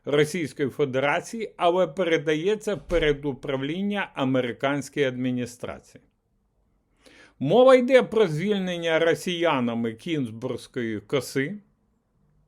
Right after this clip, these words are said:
для того, щоб дати можливість відновити судноплавство по нашому Дніпру.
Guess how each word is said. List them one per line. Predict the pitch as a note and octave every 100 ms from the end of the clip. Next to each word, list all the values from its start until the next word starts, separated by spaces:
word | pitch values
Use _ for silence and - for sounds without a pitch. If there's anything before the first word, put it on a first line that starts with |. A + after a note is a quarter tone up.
| _ _ _ _ _ _ -
для | B2+ E3
того, | E3 F3+ F#3
щоб | C#3+ F#3 E3+ D3
дати | C#3 F3+ E3 E3+
можливість | D#3 D#3 C#3 D3 E3+ D#3+ D3 -
відновити | D3+ C#3+ D3 D#3+ C#3+ C#3+
судноплавство | B2+ D#3 C#3+ D3 C3 D#3+ E3 D3 - - B2+ B2
по | A2 - C3+
нашому | C#3+ C#3 - C3+ A#2+ A#2+
Дніпру. | G2+ B2 A2 A2 A2 B2+